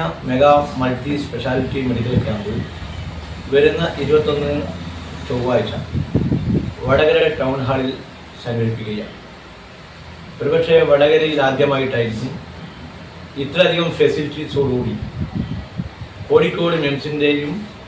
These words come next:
അതേപോലെ തന്നെ നേരത്തെ പറഞ്ഞ സ്ഥാപനങ്ങളുടെയും ഏകദേശം ഇരുപത് ഡിപ്പാർട്ട്മെന്റുകളിലായി ഡോക്ടർമാർ എത്തുകയും വിദഗ്ധ പരിശോധന സൗജന്യമായി നടത്തുകയും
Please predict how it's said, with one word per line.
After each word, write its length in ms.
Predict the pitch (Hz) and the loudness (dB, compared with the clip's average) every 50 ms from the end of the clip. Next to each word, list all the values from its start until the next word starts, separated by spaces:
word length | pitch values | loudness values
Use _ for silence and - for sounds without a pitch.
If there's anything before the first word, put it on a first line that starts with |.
| - - - - - - - - - - - - - - - - 147 | -18 -18 -18 -20 -18 -16 -16 -10 -6 -4 -2 0 0 -2 0 0 2
അതേപോലെ 280 | - - - - - 156 | 4 4 4 4 4 4
തന്നെ 160 | 156 147 147 | 4 4 4
നേരത്തെ 220 | 147 151 151 156 151 | 2 2 2 0 -2
പറഞ്ഞ 180 | 147 147 151 147 - | -2 -4 -4 -6 -4
സ്ഥാപനങ്ങളുടെയും 680 | - 139 139 139 143 143 147 143 139 139 143 143 139 135 139 | -2 -2 0 0 -2 -2 -2 -2 -2 -2 -2 -2 -2 -2 -2
ഏകദേശം 300 | 139 139 143 139 - 139 143 139 | -2 -2 -2 -2 -4 -6 -8 -6
ഇരുപത് 340 | 147 170 180 170 170 165 156 143 | -4 -2 -2 -2 -2 -2 -4 -4
ഡിപ്പാർട്ട്മെന്റുകളിലായി 1040 | 135 120 - 117 143 147 147 147 - 151 143 135 131 131 123 123 117 110 110 107 104 - - - - - - - - - - - - - - - - - - - - - - - - - - - - - - - - - - - - - - - 127 131 | -6 -6 0 4 6 6 6 4 2 -2 -2 -2 -2 -2 0 0 0 -2 -2 -4 -8 -10 -14 -16 -18 -20 -20 -20 -20 -20 -20 -20 -20 -20 -20 -20 -20 -20 -20 -20 -20 -20 -20 -20 -20 -20 -20 -20 -18 -18 -18 -18 -18 -20 -20 -20 -20 -18 -14 -6 -2 0
ഡോക്ടർമാർ 460 | 131 127 123 139 139 139 135 131 127 123 | 0 0 0 0 0 0 0 0 2 0
എത്തുകയും 340 | 110 - 127 127 131 127 127 127 | 0 -2 -2 -2 0 0 0 -2
വിദഗ്ധ 240 | 123 131 127 - 143 127 123 | -2 -2 -2 -2 -2 0 0
പരിശോധന 480 | 123 120 - 135 131 131 123 127 127 123 - | -2 -2 -2 -2 -2 -2 -2 -2 -4 -4 -2
സൗജന്യമായി 560 | 127 131 135 135 151 151 151 143 135 131 127 117 | -2 -2 0 0 0 0 0 0 0 -2 -2 -2
നടത്തുകയും 480 | 110 110 - - - 113 113 113 117 | -2 -2 -4 -4 -4 -4 -2 -2 -2